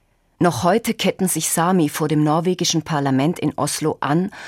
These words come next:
und protestieren gegen neue Minen- und Energieanlagen und für die traditionelle,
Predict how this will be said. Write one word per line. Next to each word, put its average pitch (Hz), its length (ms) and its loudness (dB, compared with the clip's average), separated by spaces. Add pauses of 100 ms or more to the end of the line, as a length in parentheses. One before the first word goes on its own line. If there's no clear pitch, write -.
(120)
und - 160 -2
protestieren 185 680 -2
gegen 175 280 2
neue 180 260 4
Minen- 190 460 4
und - 240 -2
Energieanlagen 139 1040 -2 (240)
und 160 160 0
für 220 200 2
die 240 120 -2
traditionelle, 160 880 -2